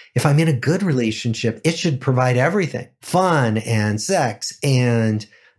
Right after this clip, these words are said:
emotional support and material support and all that stuff. No single relationship can give us everything. And I think that when we go in with that expectation,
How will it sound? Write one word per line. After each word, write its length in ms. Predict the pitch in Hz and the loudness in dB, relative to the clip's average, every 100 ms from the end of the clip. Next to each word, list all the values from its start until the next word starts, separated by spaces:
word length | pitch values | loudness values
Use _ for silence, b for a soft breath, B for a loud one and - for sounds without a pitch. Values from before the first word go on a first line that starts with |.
| _ | _
emotional 420 | 120 147 190 185 147 | 2 2 2 0 -2
support 540 | - 131 131 104 - | -2 -2 0 0 -2
and 440 | 123 110 107 104 - | -2 0 0 -4 -4
material 600 | 117 117 120 214 208 160 123 | -2 -2 0 0 2 2 0
support 500 | - 113 117 107 - | -4 -6 -6 -6 -4
and 160 | 123 117 | -6 -6
all 200 | 143 175 | -8 -4
that 180 | 175 131 | -4 -4
stuff. 260 | - 120 - B B B B _ _ _ | -8 -10 -10 B B B B _ _ _
No 500 | 123 147 170 190 208 | 4 4 4 0 -2
single 580 | 196 - - 151 147 135 | -4 -6 -2 0 0 0
relationship 760 | 120 113 113 107 104 - 101 - | 0 0 -2 -2 -8 -6 -8 -4
can 200 | 110 95 | -4 -2
give 200 | 104 104 | -2 -2
us 160 | 104 | -4
everything. 720 | - 98 113 151 180 196 214 - _ _ _ | -4 -2 0 -2 -2 -4 -4 -12 _ _ _
And 500 | 127 123 120 120 117 - _ - | 0 2 4 2 -2 -6 _ -4
I 120 | 131 | -2
think 240 | - 151 | 0 -2
that 180 | 139 - | 0 -2
when 320 | 123 143 151 | 0 0 0
we 240 | 127 135 127 | -2 -2 -2
go 280 | 123 120 - | -2 -4 -2
in 260 | 131 156 160 | -2 0 0
with 200 | 135 131 | -2 -2
that 220 | 123 117 | -2 -2
expectation, 1080 | 110 - 110 - - 123 - - 120 113 | -6 -6 -6 -6 -4 -2 -2 0 0 0